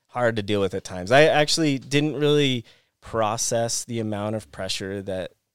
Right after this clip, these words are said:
you know, film and video parts put on me until I, you know, phased out and I woke up one day and I was like, "Dude,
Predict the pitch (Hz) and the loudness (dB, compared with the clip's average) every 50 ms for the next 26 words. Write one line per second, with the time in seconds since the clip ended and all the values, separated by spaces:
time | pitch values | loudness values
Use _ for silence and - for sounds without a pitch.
0 | _ _ _ _ _ _ - 110 98 95 92 92 92 90 87 _ _ _ _ _ | _ _ _ _ _ _ -14 -10 -8 -8 -6 -6 -8 -10 -12 _ _ _ _ _
1 | _ _ _ _ _ _ - - 107 101 101 98 95 98 98 98 95 - 101 92 | _ _ _ _ _ _ -8 -6 -4 -4 -4 -6 -6 -6 -6 -6 -6 -4 -6 -6
2 | 92 92 - - - - - - - - _ _ _ _ _ _ _ _ _ _ | -6 -6 -6 -8 -6 -6 -6 -8 -10 -14 _ _ _ _ _ _ _ _ _ _
3 | _ _ _ 110 _ _ - - 110 101 104 - - - - - - - 110 113 | _ _ _ _ _ _ -8 -6 -4 -4 -4 -6 -8 -14 -18 -16 -12 -8 -6 -4
4 | 117 120 123 127 131 _ _ _ _ _ _ _ _ _ _ _ _ _ - 120 | -4 -4 -4 -6 -8 _ _ _ _ _ _ _ _ _ _ _ _ _ -6 -4
5 | 110 101 - - - 110 107 104 101 101 98 - - - 92 95 92 92 92 - | -4 -4 -4 -4 -2 0 0 2 2 0 0 -2 -6 -8 -8 -8 -8 -8 -8 -10
6 | - _ _ _ _ _ 117 98 98 90 85 - - - 110 101 98 95 - 101 | -14 _ _ _ _ _ -12 -10 -10 -10 -10 -12 -10 -8 -6 -6 -4 -4 -4 -4
7 | 95 95 95 92 90 - _ _ _ _ _ _ _ _ _ _ _ _ - 113 | -2 -2 -2 -4 -6 -8 _ _ _ _ _ _ _ _ _ _ _ _ -8 -6
8 | 107 98 92 90 87 78 78 71 - _ _ _ _ _ _ _ _ _ _ - | -4 -4 -4 -4 -6 -8 -10 -14 -16 _ _ _ _ _ _ _ _ _ _ -14
9 | - 101 107 110 - - 147 147 - 127 113 104 101 95 95 95 98 95 95 92 | -8 -6 -6 -6 -4 -4 -6 -6 -6 -6 -6 -6 -4 -4 -4 -4 -2 -2 -4 -4
10 | 90 85 _ _ _ - 113 104 92 92 92 92 95 87 87 - _ _ _ _ | -6 -10 _ _ _ -16 -12 -10 -10 -10 -10 -8 -10 -10 -10 -12 _ _ _ _
11 | - 131 135 135 117 90 - - | -14 -12 -10 -10 -10 -12 -16 -20